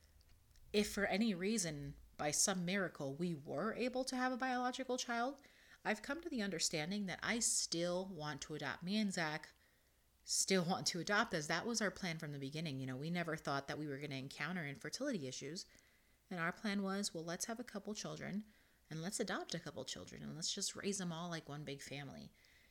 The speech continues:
And sometimes plans don't go the way that we think about 'em, but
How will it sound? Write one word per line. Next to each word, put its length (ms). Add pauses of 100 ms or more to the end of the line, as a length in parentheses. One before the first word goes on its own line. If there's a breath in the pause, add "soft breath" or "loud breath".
(180 soft breath)
And 460 (400)
sometimes 720
plans 640
don't 220
go 180
the 120
way 140
that 140
we 100
think 280
about 240
'em, 140
but 260